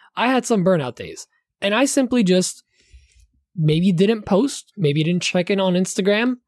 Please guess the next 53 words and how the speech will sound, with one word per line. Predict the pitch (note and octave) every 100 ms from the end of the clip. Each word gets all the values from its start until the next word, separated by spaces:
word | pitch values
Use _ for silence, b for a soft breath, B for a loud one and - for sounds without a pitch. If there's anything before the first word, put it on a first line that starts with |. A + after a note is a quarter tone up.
| -
There |
was | D#3
a | D3+
couple | F3 F3
messages. | D#3+ D#3+ D#3+ F3+ F#3 E3+ - b b b
You | E3+
know, | F3
I |
always | F3
feel | - F#3+
bad | F3+ E3+
when | E3+
I | D#3
miss | D#3+ -
people's | - E3+ C#3+
messages, | D#3 C#3+ D3+ D3
like, | C3+
they | C#3
tag | C3 C#3+ D3
me | C#3+
or | C3+
something | - C3 C3+ B2+
and | B2
I | A#2 _ -
didn't | B2+ B2
see | - C3
it. | C3 -
But | - C#3+ _ _ _ _ _
sometimes | - G#3 A#3+ D4+ C#4+
you | B3
just | B3 A3+
gotta | A3+
put | - G3+
that | A3 G#3
phone | F3+ E3+ F#3+ F3+
down | C#3+ D3+ C#4 - -
and | D3 C#3 C#3 C3+ - _ G3+
not, | D3 D3+ C#3+ D3 _ _ _ _ _ _ _ G3
not | C#3 D#3 F#3+
get | B3
in | B3
a |
shop, | A#3+ F#3+ F3+ F3 _ _ -
not | D3+ E3 F3 G3 - _ _
post | - F#3+ -
on | E3+
Instagram, | D#3+ - D#3 D#3+ D3
don't | D#3 D#3+
check | E3+
up | E3+ E3+
on |
anything. | E3 D3+ E3+
Just | G3 A#3